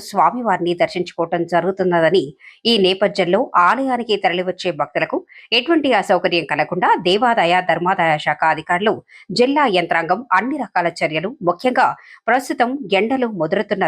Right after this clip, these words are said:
తరుణంలో క్యూ లైన్లలో వేచి ఉండే భక్తులు వడదెబ్బకు గురికాకుండా ఆలయ ప్రాంగణమంతా విస్తృతంగా చలవ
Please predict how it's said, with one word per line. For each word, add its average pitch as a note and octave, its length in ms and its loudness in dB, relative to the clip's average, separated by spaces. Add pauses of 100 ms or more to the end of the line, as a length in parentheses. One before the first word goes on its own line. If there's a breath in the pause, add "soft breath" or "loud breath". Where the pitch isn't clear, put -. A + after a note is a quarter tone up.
తరుణంలో E3+ 400 0 (320 soft breath)
క్యూ C4+ 120 6 (120)
లైన్లలో C4 340 4 (100)
వేచి F#3 320 0
ఉండే F#3+ 180 0 (100)
భక్తులు D3 340 0 (380 loud breath)
వడదెబ్బకు A3+ 500 0 (120)
గురికాకుండా F3+ 560 -4 (300)
ఆలయ C#4 240 0 (140)
ప్రాంగణమంతా F3+ 580 0 (140)
విస్తృతంగా G#3 520 -4 (420 loud breath)
చలవ C4 260 2